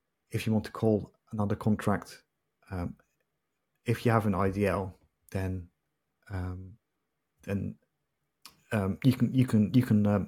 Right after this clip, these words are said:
make a call ac-, across to another contract, um, from, based on, on how the I D L des-, uh, describes the, the, the other contract. But in Solidity, you don't have a feature like, um, option, for example. Uh, so an option is,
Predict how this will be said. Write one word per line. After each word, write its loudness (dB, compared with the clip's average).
make 2
a -14
call 4
ac-, -14
across 0
to 2
another 2
contract, -4
um, -6
from, 4
based 6
on, 4
on 2
how 0
the 0
I 2
D 2
L 0
des-, -6
uh, -2
describes -2
the, -4
the, -6
the -2
other 0
contract. 0
But 2
in 2
Solidity, 4
you -12
don't 6
have 0
a -4
feature 0
like, 0
um, -6
option, 2
for -4
example. -6
Uh, -6
so 0
an -2
option -4
is, -10